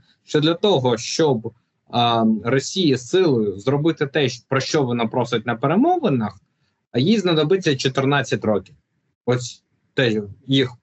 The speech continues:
е, з-, захоплення Запорізької та, а, відповідно, м, Херсонської областей в повному обсязі, це чотирнадцять років, тому що тут форсування Дніпра потрібно, тут ресурси доволі суттєві,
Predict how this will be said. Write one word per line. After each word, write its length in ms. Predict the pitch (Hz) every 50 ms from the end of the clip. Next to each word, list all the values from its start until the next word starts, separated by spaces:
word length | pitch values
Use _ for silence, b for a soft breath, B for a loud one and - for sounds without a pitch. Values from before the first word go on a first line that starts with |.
| _ 104
е, 420 | 127 127 120 120 123 123 120 117
з-, 220 | 113 113 127 127 -
захоплення 800 | 123 120 127 147 143 - 170 156 123 113 117 113 113 110 107
Запорізької 840 | 98 117 113 - 143 139 139 123 107 - - - - 104 104 104 98 98 -
та, 220 | 120 113 107 95 90 B B B B B B B _
а, 340 | - 101 107 107 104 104
відповідно, 680 | 104 110 107 - 117 117 113 120 120 110 110 113 110 107
м, 360 | 107 104 101 98 98 95 92 - b b b _ _
Херсонської 580 | 123 123 123 151 139 123 117 110 - 120 113
областей 720 | 110 107 120 120 - - 131 120 110 104 101 95 90 85 82 -
в 40 | - -
повному 400 | 131 123 123 127 127 139 175 254
обсязі, 500 | 320 - _ - 269 240 226 233 214 - - _ _ _
це 240 | - 202 226 233
чотирнадцять 640 | 208 - 175 - 156 147 156 160 156 143 - 147 139
років, 340 | 156 208 254 - 247 190 -
тому 220 | 143 147 147 143
що 160 | 135 - 139
тут 200 | 127 160 147 -
форсування 640 | - 147 135 127 - 143 135 139 135 131 127 120 113
Дніпра 500 | 107 110 120 123 143 165 185 233 294 311 311 - b b b b b b _ -
потрібно, 680 | 190 185 180 196 208 202 190 185 190 185 175 170 - -
тут 300 | - 175 175 160 147 -
ресурси 640 | 139 139 135 135 135 - - 208 240 254 - 233 233
доволі 400 | 214 214 208 196 202 202 196 190
суттєві, 720 | 190 - - 175 175 - 190 185 185 180 170 165 156 139